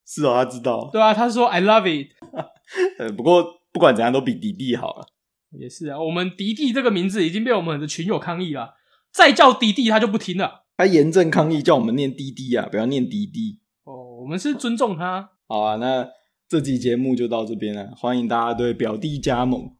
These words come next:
Speaker 1: 或是哈马星有什么想法，都可以在我们的 Podcast 或在我们的I G或在我们的群组跟我们讨论，也欢迎分享给身边喜欢台篮的朋友。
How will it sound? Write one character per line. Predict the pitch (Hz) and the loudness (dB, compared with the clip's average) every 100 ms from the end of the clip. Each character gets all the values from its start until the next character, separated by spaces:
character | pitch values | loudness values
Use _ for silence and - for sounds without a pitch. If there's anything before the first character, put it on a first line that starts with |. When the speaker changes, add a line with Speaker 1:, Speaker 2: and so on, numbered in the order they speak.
| - | -10
Speaker 1:
或 | 120 | -8
是 | 127 123 120 - _ | -4 -4 -6 -10 _
哈 | - 151 | -2 2
马 | 165 143 101 | 4 4 0
星 | - 120 | -2 0
有 | 123 | 0
什 | 110 | -2
么 | 107 | -6
想 | 104 104 | -6 -8
法， | 123 110 | -8 -6
都 | 101 107 | -4 -4
可 | 120 | -4
以 | 101 | -4
在 | 110 | -4
我 | 101 | -6
们 | 98 | -8
的 | 98 101 - _ _ | -12 -14 -18 _ _
Podcast | 117 113 143 104 101 | -6 -4 -4 -6 -6
或 | 107 | -6
在 | 110 | -4
我 | 101 | -4
们 | 98 | -6
的 | 95 98 - | -6 -8 -10
I | 113 113 | -8 -6
G | 123 123 | -4 -6
或 | 127 107 | -4 -4
在 | |
我 | 101 | -4
们 | 101 | -6
的 | |
群 | 98 110 127 | -6 -4 -2
组 | 147 | -2
跟 | 113 | -2
我 | 110 | -2
们 | 98 | -4
讨 | - 95 | -8 -10
论， | 113 117 - _ _ _ - | -10 -10 -14 _ _ _ -6
也 | 117 | -4
欢 | 139 135 | -2 -2
迎 | 131 120 | -2 -2
分 | 120 135 | -4 -4
享 | 131 | -4
给 | 110 95 | -4 -6
身 | 117 113 | -6 -4
边 | 117 113 | -4 -6
喜 | 113 | -10
欢 | 87 95 104 - _ _ | -8 -6 -8 -10 _ _
台 | - 110 | -8 -4
篮 | 120 | -2
的 | 95 | -4
朋 | 90 90 | -6 -6
友。 | 104 92 | -6 -6